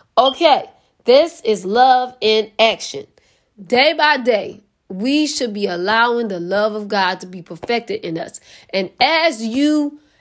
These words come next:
as you overcome each trial, every time you overcome the test, then God, the love of God is being perfected in you.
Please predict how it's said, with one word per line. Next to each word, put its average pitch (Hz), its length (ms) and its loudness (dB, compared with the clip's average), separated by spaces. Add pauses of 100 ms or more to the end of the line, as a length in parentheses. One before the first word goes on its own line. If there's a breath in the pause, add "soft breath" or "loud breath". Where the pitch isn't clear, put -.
(120 loud breath)
as 269 320 2
you 285 220 -2
overcome 269 680 0
each 262 360 -4
trial, 262 480 2
every 233 260 0
time 247 340 -2
you 233 140 -6
overcome 226 540 -4
the 180 100 -8
test, 285 600 -2 (340 soft breath)
then 220 220 -4
God, 240 260 2
the 240 160 0
love 302 300 0
of 247 100 -4
God 311 300 2
is 214 100 -6
being 247 240 -2
perfected 262 560 -4
in 214 200 -2
you. 190 260 -8